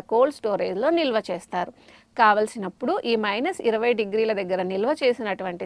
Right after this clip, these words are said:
చేపలని సరైన పద్ధతిలో ప్యాక్ చేసి వాటిని విదేశాలకి ఎగుమతి చేయడం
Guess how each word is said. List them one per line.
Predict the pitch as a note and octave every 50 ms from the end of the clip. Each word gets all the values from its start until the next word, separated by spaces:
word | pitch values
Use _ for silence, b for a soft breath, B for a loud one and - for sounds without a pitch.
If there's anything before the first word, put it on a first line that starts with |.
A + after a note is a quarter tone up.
| - -
చేపలని | G3+ F#3+ G#3 - A#3 G#3+ G3+ F#3+ F#3+ F#3 F#3 b b b b b -
సరైన | G3+ G3+ G3+ G#3+ B3+ C#4 D#4 B3 B3
పద్ధతిలో | G3+ F3+ - - F#3+ F3+ F3 F3 D#3+ - -
ప్యాక్ | G3 G3 A#3+ - - -
చేసి | G3+ G3 - - F#3 F3+ - - G3
వాటిని | F#3+ F#3 F#3 F3+ F3+ F3+ - A3 A3+
విదేశాలకి | A3+ C4+ C4 C4 - A#3+ G3 F3+ F3+ F#3+ - D4+ - A3+
ఎగుమతి | G3+ G#3+ A3 G#3+ - G#3 F#3+ -
చేయడం | G3+ F3+ F3 F3 G3+ C4+